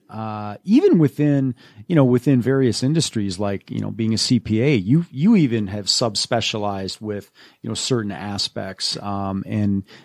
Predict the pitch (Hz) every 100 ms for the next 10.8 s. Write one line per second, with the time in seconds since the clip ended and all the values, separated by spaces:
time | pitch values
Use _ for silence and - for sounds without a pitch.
0 | - 113 113 123 147 160 139 175 165 175
1 | 202 160 131 123 120 104 107 107 110 110
2 | - 123 120 104 95 - 101 104 107 123
3 | 107 104 110 107 104 98 - - 139 151
4 | 101 95 95 92 104 101 - 160 175 165
5 | 131 113 117 117 117 101 95 - 156 135
6 | 113 101 95 - - - - 127 117 107
7 | 110 127 98 - - _ _ _ - 107
8 | 104 104 113 107 143 117 - - 123 113
9 | 113 131 131 123 117 120 _ _ _ _
10 | _ _ - - 202 131 107 101